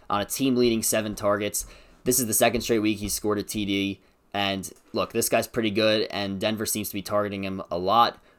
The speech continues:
with all these injuries. So keep an eye on him if you're in a really deep league. Not a bad pickup at all. And on to the N F C East. That is clearly the worst division in football, and it is not even close.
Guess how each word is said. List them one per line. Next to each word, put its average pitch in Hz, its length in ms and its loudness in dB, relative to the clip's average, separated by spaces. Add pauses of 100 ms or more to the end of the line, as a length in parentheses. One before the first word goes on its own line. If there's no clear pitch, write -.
(100)
with 101 520 -2 (160)
all 101 160 0
these 98 180 -2
injuries. 95 540 -2
So 92 320 -2
keep - 260 -4
an 117 60 -2
eye 107 200 0
on 101 100 -6
him 101 220 -4
if 92 140 -8
you're 98 100 -4
in 101 60 -4
a 98 60 -4
really 98 240 -2
deep 92 240 -6
league. 95 420 -2
Not 90 220 -4
a 90 40 -6
bad 87 220 -4
pickup - 300 -10
at 67 80 -8
all. 57 220 -6 (760)
And 120 120 4
on 139 220 6
to 139 140 -2
the 120 120 2
N 123 140 2
F 127 80 0
C 110 380 -2
East. 139 340 0
That 101 140 0
is 95 180 -4
clearly 135 500 6
the 110 180 -2
worst 98 440 0
division 104 380 -2
in 92 120 -4
football, 123 600 6 (240)
and 87 160 -6
it 87 60 -6
is 87 200 -6
not 107 360 0
even 95 280 -4
close. 143 640 4